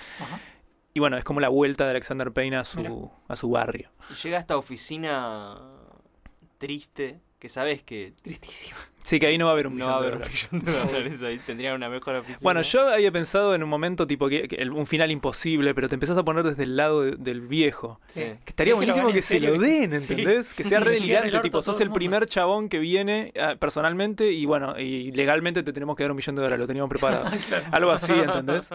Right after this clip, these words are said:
Speaker 2: Pero no, nada que ver.
Speaker 3: Y, bueno, recae también en lo que dice cu-, cuando le pregunta a Will Forte si alguien viene también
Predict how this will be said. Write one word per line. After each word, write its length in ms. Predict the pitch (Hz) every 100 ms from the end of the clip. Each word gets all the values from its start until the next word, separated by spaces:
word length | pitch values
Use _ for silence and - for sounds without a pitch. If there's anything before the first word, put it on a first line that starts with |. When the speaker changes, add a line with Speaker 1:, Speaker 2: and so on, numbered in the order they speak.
| -
Speaker 2:
Pero 200 | 151 139
no, 140 | 139 131
nada 160 | 131
que 80 | 131
ver. 180 | 123 - - - - _ -
Speaker 3:
Y, 520 | 135 139 139 135 135
bueno, 200 | 196 170 139 _ -
recae 480 | 135 139 170 185 180
también 340 | 147 156 170
en 80 | 170
lo 100 | 135
que 60 | 135
dice 280 | 143 147
cu-, 200 | 139 120 - - _ -
cuando 160 | 117
le 60 | 110
pregunta 200 | 127 135
a 40 |
Will 180 | 131 131
Forte 440 | 143 135 139 131 107 _ _ _ _ _
si 220 | - 120
alguien 360 | 117 123 117 110
viene 280 | 123 127 113
también 560 | 107 110 117 117 160